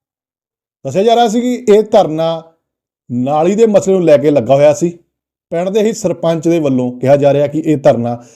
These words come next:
ਲਗਵਾਇਆ ਗਿਆ ਸੀ ਅਤੇ ਉਸ ਦੇ ਹੀ ਧਰਨਾਕਾਰੀਆਂ ਵੱਲੋਂ ਜਿਹੜਾ ਹਮਲਾ ਕੀਤਾ ਗਿਆ ਸੀ, ਜਿਸ ਵਿੱਚ ਇੱਟਾਂ ਰੋੜੇ ਚਲਾਏ ਗਏ ਸਨ, ਘਰਾਂ ਦੇ ਵਿੱਚ ਵੀ ਭੰਨਤੋੜ ਕੀਤੀ ਗਈ ਸੀ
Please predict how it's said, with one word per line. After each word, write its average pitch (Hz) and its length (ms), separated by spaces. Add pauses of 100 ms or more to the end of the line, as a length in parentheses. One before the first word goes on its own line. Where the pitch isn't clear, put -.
(160)
ਲਗਵਾਇਆ 156 380
ਗਿਆ 196 160
ਸੀ 202 220
ਅਤੇ 180 160
ਉਸ 185 240
ਦੇ 190 180
ਹੀ 160 260 (440)
ਧਰਨਾਕਾਰੀਆਂ 196 640
ਵੱਲੋਂ 147 380
ਜਿਹੜਾ 131 180 (120)
ਹਮਲਾ 117 200
ਕੀਤਾ 110 300
ਗਿਆ 107 200
ਸੀ, 127 180
ਜਿਸ 123 200
ਵਿੱਚ 123 380 (380)
ਇੱਟਾਂ 220 300
ਰੋੜੇ 180 160
ਚਲਾਏ 165 240
ਗਏ 165 120
ਸਨ, 175 100 (120)
ਘਰਾਂ 143 160
ਦੇ 170 120
ਵਿੱਚ 156 220
ਵੀ 151 80
ਭੰਨਤੋੜ 131 460
ਕੀਤੀ 110 340
ਗਈ 117 80
ਸੀ 135 200